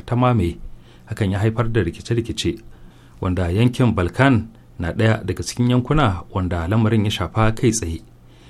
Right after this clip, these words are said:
Babban dalilin yakin Balkan na farko, wanda ya fara daga ranar takwas ga watan Oktoban shekara ta alif ɗari tara da goma sha ɗaya,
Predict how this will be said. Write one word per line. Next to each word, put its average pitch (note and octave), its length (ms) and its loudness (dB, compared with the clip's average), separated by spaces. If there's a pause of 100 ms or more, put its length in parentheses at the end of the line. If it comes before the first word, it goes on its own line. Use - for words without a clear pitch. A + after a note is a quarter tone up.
(320)
Babban C#3 400 6
dalilin E3 360 4
yakin C#3 260 2
Balkan G2 360 0
na G2 60 -2
farko, F#2+ 400 0 (380)
wanda F#2 320 -2
ya G#2+ 120 -2
fara B2 460 2
daga E2+ 200 -4
ranar B2+ 220 -4
takwas C3 280 -2
ga G2+ 80 0
watan A2+ 240 -2
Oktoban B2+ 340 -2
shekara A2+ 300 -4
ta - 120 -8
alif - 160 -4 (100)
ɗari F#2 180 -4
tara A2 160 -2
da F2 60 0
goma G2 260 -4
sha F#2 200 -2
ɗaya, E2+ 260 -6